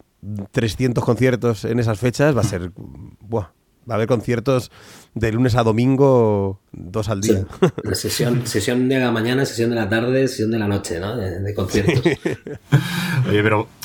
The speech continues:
Speaker 3: para vosotros que llevabais, antes de este disco, decíais que, que llevabais tiempo sin tocar, eh, sin tocar en directo, que bueno, que el disco anterior apenas lo pudisteis presentar, que ahora de repente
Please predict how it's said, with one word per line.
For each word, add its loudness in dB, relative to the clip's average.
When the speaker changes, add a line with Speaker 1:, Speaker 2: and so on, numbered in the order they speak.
Speaker 3:
para 2
vosotros 4
que 2
llevabais, 2
antes 2
de 4
este 2
disco, 2
decíais 0
que, 0
que -4
llevabais 0
tiempo 0
sin -2
tocar, 0
eh, -6
sin -4
tocar -2
en -2
directo, 0
que 2
bueno, 0
que -6
el -2
disco 0
anterior 0
apenas 2
lo 2
pudisteis 0
presentar, 0
que 2
ahora 4
de 2
repente 0